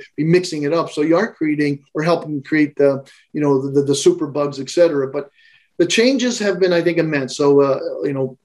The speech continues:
starting backwards is, you know, just by using microfiber cloth,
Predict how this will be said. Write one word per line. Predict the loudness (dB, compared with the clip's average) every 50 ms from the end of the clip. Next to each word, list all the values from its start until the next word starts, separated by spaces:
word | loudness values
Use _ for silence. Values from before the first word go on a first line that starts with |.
| _ _ -12
starting | -4 -2 0 2 2 2 0 0
backwards | 0 0 0 0 0 0 0 2 0 0 0 -2
is, | -4 -4 -4 -6 -4
you | 0 2 4 4 2 2 -6 _ _ -16
know, | -16 -14 -14 -18 -20 -18 -10
just | -10 -8 -2 0
by | 0
using | 2 2 0 0 0 0
microfiber | 0 0 0 -2 -4 -6 -4 -2 -2 0 0 -2 -4
cloth, | -4 -2 -2 0 0 0 -4 -8 -16 -20